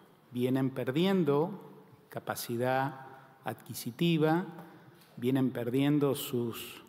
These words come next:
eh, derechos en relación a los salarios en actividad. En las últimas décadas,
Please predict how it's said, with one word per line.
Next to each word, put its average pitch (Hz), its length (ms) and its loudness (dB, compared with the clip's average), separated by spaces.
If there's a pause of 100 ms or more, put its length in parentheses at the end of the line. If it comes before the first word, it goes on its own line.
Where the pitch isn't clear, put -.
(300)
eh, 101 320 -10
derechos 151 960 0 (880)
en 113 380 -4
relación 143 920 2
a 110 380 -6
los 110 140 -8
salarios 123 840 0
en 113 80 -4
actividad. 143 600 2 (1600)
En 131 320 2
las 127 240 0
últimas 165 400 2
décadas, 120 720 0